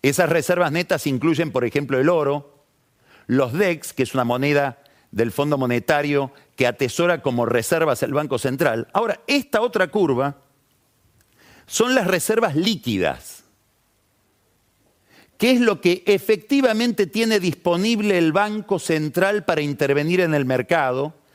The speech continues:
para responder a las demandas de dólares de los importadores, de aquellos que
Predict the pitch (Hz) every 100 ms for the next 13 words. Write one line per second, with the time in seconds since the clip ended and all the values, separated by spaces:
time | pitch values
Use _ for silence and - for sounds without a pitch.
0 | - - - 143 151 156 165 - 165 160
1 | 185 214 185 135 143 156 175 185 156 139
2 | 147 180 175 160 135 - _ _ _ 117
3 | 147 170 160 - - _ _ - 123 123
4 | 135 131 147 180 196 180 151 131 120 170
5 | 180 - 180